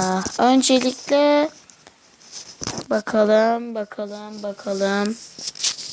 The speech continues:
Ee, önce bir dispenser deneyelim.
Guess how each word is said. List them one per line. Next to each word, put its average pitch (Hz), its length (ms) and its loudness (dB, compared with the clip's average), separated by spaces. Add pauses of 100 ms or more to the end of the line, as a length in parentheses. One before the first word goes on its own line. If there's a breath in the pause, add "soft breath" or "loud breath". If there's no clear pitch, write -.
(480)
Ee, 196 580 -2 (2750 soft breath)
önce 247 280 4
bir 233 80 -4
dispenser 226 680 0
deneyelim. 180 420 0